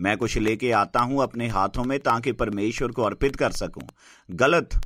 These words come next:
ना सिर्फ क्रूस के पर्याप्त होने के बारे में, लेकिन हम धर्मी कैसे बनते हैं,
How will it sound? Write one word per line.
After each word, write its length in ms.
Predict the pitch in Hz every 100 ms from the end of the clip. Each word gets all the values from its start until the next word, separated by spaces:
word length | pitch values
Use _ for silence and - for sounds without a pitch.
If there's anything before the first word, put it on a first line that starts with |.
| -
ना 260 | 90 107 151
सिर्फ 260 | 175 180 160
क्रूस 380 | 147 123 147
के 120 | - 175
पर्याप्त 520 | 139 117 110 127 -
होने 320 | 117 117 123
के 120 | 131
बारे 340 | 92 90 98 135
में, 140 | 147
लेकिन 340 | 131 110 131
हम 200 | 120 117
धर्मी 320 | 110 101 127 175
कैसे 300 | 165 120 113
बनते 360 | 95 87 87
हैं, 200 | 85 73